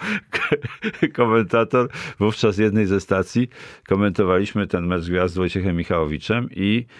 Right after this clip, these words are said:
wydaje mi się, że tam byłem. I, i z tym związana jest też taka... Historyjka. E, Shaq-, e, Shaquille O'Neal był kontuzjowany i nie grał w meczu gwiazd.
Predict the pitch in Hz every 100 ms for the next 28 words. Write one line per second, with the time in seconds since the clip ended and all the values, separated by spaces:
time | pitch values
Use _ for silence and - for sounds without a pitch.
0 | - - - 90 101 123 120 110 101 101
1 | 92 92 104 139 113 107 - 104 123 170
2 | 160 143 180 156 139 143 - 147 147 139
3 | 139 _ - - - - - _ 127 -
4 | 131 131 120 - 60 - - - - 95
5 | 92 - 151 135 107 - 101 98 95 92
6 | 92 95 90 107 - 143 120 104 131 123
7 | 127 127 113 117 107 101 113 120 110 113
8 | 90 65 69 - 58 62 67 127 -